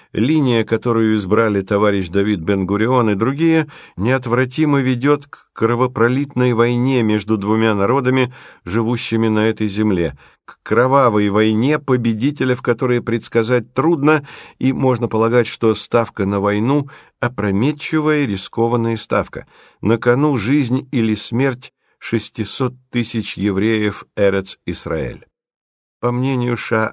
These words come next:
Абрабанеля, путь к историческому компромиссу между двумя народами, живущими на этой земле, еще не перекрыт. В завершение корреспондент добавил, что Шалтиэль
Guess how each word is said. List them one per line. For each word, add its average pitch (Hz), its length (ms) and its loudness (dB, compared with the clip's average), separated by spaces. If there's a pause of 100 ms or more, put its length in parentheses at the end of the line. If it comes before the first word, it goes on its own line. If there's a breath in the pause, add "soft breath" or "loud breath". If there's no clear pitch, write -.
Абрабанеля, 98 800 -2 (360 loud breath)
путь 156 240 -4
к - 80 -10
историческому 110 800 -2
компромиссу 120 720 0 (240 loud breath)
между 104 320 0
двумя 110 400 2
народами, 104 500 2
живущими 104 580 0
на 101 180 2
этой 104 220 0
земле, 123 460 0 (220 loud breath)
еще 113 480 -2
не 110 160 0
перекрыт. 104 600 -6 (640)
В 80 140 -10
завершение 151 720 0
корреспондент 117 800 -2
добавил, 123 640 0 (400)
что 117 400 2
Шалтиэль 117 640 0